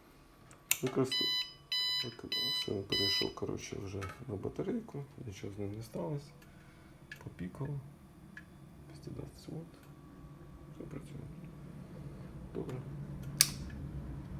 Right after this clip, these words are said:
Ліхтариком погратися.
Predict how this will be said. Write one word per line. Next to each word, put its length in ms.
Ліхтариком 540
погратися. 520